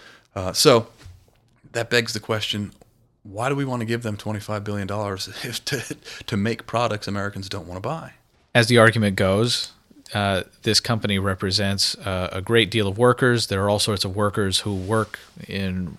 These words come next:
Speaker 2: related companies that, uh, do important things. And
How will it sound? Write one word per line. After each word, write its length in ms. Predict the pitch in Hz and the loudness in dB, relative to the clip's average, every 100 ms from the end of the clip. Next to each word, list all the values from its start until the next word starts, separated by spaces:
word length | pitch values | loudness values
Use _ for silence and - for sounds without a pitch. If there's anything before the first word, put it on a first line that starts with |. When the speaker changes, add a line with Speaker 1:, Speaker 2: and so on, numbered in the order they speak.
| - - | -16 -12
Speaker 2:
related 640 | 104 101 101 127 123 120 110 | -4 -2 6 6 6 4 0
companies 720 | 127 120 120 110 110 107 - - - - - - | 2 4 4 4 2 2 0 -2 -18 -18 -18 -6
that, 320 | 101 98 95 | -2 0 0
uh, 340 | 98 95 95 87 - | 0 0 0 -2 -4
do 160 | 107 101 | -2 0
important 480 | 95 - 107 95 | 0 2 2 2
things. 580 | - 107 104 98 98 - | -2 0 0 0 -2 -4
And 400 | 104 98 92 95 | -4 -2 -2 -6